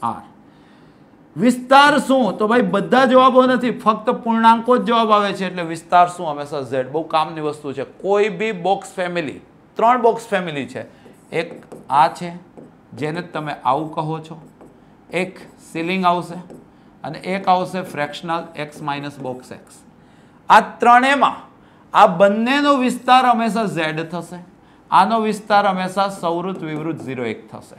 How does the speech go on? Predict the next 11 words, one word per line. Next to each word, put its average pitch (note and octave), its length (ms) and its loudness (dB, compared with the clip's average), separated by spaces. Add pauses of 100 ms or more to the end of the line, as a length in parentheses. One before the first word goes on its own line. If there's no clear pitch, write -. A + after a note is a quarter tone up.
(140)
આવશે, F3 320 4
આનો C#3+ 240 -2
બી D#3+ 80 -10
દાખલો C#3+ 300 -10
આવશે, - 280 -18 (300)
ડિટેલમાં D3+ 460 -10
જોઈશું. A#2 320 -18 (640)
હાલમાં E3 280 4
આપણે B2 180 -4
આ A#2 80 -2
ક્વેશ્ચન - 360 -16